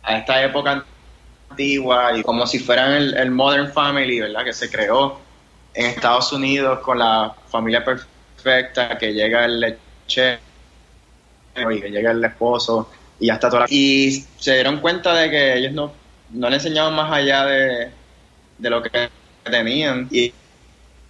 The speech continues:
cuando él se cuestionaba algo, pues le decían que la calle terminaba ahí y, y todos estaban en blanco y negro. Y cuando empezaron a encontrar el amor, pues empezaron a tomar color. Cuando tenían sexo empezaban a tener color, cuando empezaban diferentes. Y a mí de chamaquito esa película me voló la cabeza.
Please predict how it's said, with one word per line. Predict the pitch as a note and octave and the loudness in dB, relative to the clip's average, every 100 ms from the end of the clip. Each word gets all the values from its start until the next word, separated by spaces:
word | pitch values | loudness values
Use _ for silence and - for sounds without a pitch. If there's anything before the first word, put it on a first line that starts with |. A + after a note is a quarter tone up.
| _ - _ - - | _ -20 _ -20 -6
cuando | C3+ C#3 C3 | -2 0 0
él | |
se | C#3 C3+ | 0 0
cuestionaba | C#3 C#3+ C#3 C3+ C3+ C#3 | -2 -2 2 2 2 2
algo, | C#3+ | -2
pues | C#3 | -4
le | A#2 | -4
decían | A#2 A#2+ | -2 -4
que | B2+ B2+ | 2 2
la | A#2 A2 | 2 0
calle | A2+ A#2+ | 0 0
terminaba | A#2+ A#2 A2+ G#2 | -4 -2 -2 0
ahí | A#2+ D3 C#3+ C3 | 2 2 2 0
y, | A2+ A2 | 2 2
y | A2 | 2
todos | A2+ | 2
estaban | C#3+ C3 C3+ | 2 2 2
en | C3+ B2+ | 2 0
blanco | C3 C3 C3 | 0 0 -2
y | |
negro. | B2 D3 D3 C3+ B2 A#2+ - - - - - _ _ _ - | 0 2 2 0 -2 -4 -12 -20 -20 -20 -20 _ _ _ -14
Y | A#2+ | -4
cuando | A#2+ A#2 | -2 -2
empezaron | A2+ A2 A#2 B2 | -2 -2 0 0
a | B2+ - - - - - - _ - - | -2 -8 -20 -20 -20 -20 -20 _ -20 -4
encontrar | C3+ C3+ B2+ | -4 0 2
el | B2+ | 2
amor, | B2 B2 A#2+ | 2 0 -2
pues | A#2+ A#2 | -4 -4
empezaron | A#2 - A2+ A2 | -6 -4 -2 -2
a | A2+ | -2
tomar | A#2 G#2+ | -2 -2
color. | - G#2+ C3+ C3+ B2+ B2 - - - - - - - - _ | 0 2 4 4 2 -2 -16 -20 -20 -20 -20 -20 -20 -20 _
Cuando | - A2 | -4 0
tenían | G#2+ G#2+ A2+ | 0 0 0
sexo | A#2 A#2 | -2 -2
empezaban | A#2 A2+ A2+ | -8 -4 -2
a | A2 | -2
tener | A2 | -4
color, | A2 A2 C3 B2 | -2 2 2 2
cuando | A#2 | -2
empezaban | G#2+ A2 A2+ | -2 -2 -2
diferentes. | A#2 A#2 C3 C3+ - | 0 2 2 0 -2
Y | B2+ B2+ | 2 2
a | B2 | 2
mí | B2 | 0
de | C#3 | 0
chamaquito | C#3 E3 E3 E3+ | 0 -4 -2 -4
esa | D#3+ D3 | -4 -4
película | C#3 C#3+ D3 D3+ | -2 -4 -2 -2
me | C#3 | 0
voló | A#2+ G#2+ A2 | -2 -2 0
la | B2+ | 0
cabeza. | C3 G2+ A2 - | 0 0 -2 -4